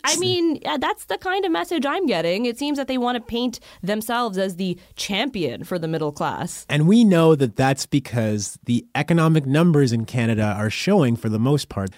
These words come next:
Speaker 1: that middle class incomes aren't really rising all of that much, and a lot of people are actually leaving the middle class.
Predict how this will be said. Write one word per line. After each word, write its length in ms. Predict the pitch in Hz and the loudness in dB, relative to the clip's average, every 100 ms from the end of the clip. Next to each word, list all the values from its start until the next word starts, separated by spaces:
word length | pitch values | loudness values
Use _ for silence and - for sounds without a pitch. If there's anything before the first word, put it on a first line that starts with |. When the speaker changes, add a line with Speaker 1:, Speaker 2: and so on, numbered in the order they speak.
| - | -6
Speaker 1:
that 120 | 113 | 0
middle 160 | 123 | 0
class 320 | 127 127 117 - | 0 0 -2 -2
incomes 460 | 139 135 135 123 120 | -4 -2 0 -2 -4
aren't 200 | 107 110 | -6 -4
really 220 | 110 110 | -2 -2
rising 520 | 98 104 107 117 123 | 0 -2 -2 0 -2
all 260 | 113 117 123 | -2 -2 -2
of 80 | 110 | -2
that 220 | 110 104 | -2 -2
much, 360 | 135 170 - - - - | 0 -2 -2 -12 -16 -14
and 220 | - 117 | -4 0
a 60 | 113 | 2
lot 160 | 123 139 | 2 0
of 80 | |
people 260 | - 135 127 | 0 0 2
are 80 | 123 | 0
actually 360 | 127 - 135 | 0 -4 -4
leaving 460 | 120 120 160 185 120 | -2 0 2 2 2
the 60 | 107 | 0
middle 240 | 107 104 | -2 -4
class. 480 | - 104 101 104 | -4 -4 -2 -4